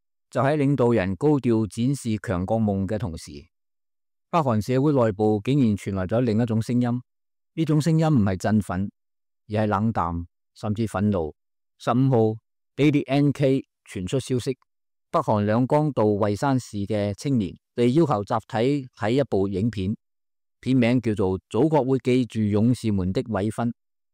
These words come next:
影片講述嘅係參與俄烏戰爭嘅志願者，嗰啲喺海外作戰，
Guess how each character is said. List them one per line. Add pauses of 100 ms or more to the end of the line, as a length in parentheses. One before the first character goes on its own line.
(320)
影
片
講
述
嘅
係
參
與
俄
烏
戰
爭
嘅
志
願
者， (800)
嗰
啲
喺
海
外
作
戰，